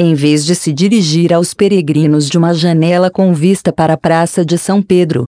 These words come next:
Francisco tem sofrido recentemente com episódios relacionados à sua saúde. Quando tinha vinte e um anos, Jorge Bergoglio desenvolveu pleurisia e teve parte de um dos pulmões removido na Argentina,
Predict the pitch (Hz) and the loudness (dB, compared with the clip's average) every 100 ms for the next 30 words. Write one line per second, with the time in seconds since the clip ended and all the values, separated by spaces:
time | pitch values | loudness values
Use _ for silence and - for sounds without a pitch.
0 | - _ _ _ 175 170 143 - 180 - | -10 _ _ _ -2 0 0 -4 -4 -2
1 | 147 156 143 - 143 165 185 175 175 151 | -2 -2 -2 -2 -2 0 0 0 0 0
2 | - 175 - 170 175 180 190 175 160 151 | 0 -2 0 0 0 0 -2 -2 -2 0
3 | 151 139 151 160 165 175 170 156 190 165 | 0 2 0 0 -2 0 0 -2 -2 0
4 | 165 180 175 160 143 - 156 - 180 165 | 0 0 0 -2 -2 -2 -4 -2 -2 0
5 | 147 127 117 - _ _ _ - 214 202 | 0 -2 -4 -8 _ _ _ -2 2 2
6 | 190 - 180 165 139 156 - 170 160 156 | 0 0 0 2 0 0 0 0 2 0
7 | 135 123 110 - - _ 170 185 175 175 | 0 0 -2 -6 -14 _ -2 0 0 0
8 | 165 175 143 151 143 156 160 151 170 156 | 0 -2 0 -2 0 0 0 0 0 0
9 | 151 151 139 170 175 202 190 151 151 139 | 0 0 0 0 0 0 0 0 0 0
10 | 170 175 175 196 185 - 175 180 - 151 | 2 0 0 0 0 -2 -2 -2 -4 -2
11 | 170 175 160 - 180 170 160 165 170 165 | 0 0 0 -2 0 2 2 0 -2 -2
12 | 170 165 147 180 185 170 165 160 156 196 | 0 0 0 0 2 2 0 0 0 0
13 | 180 180 160 127 | 0 -2 0 -2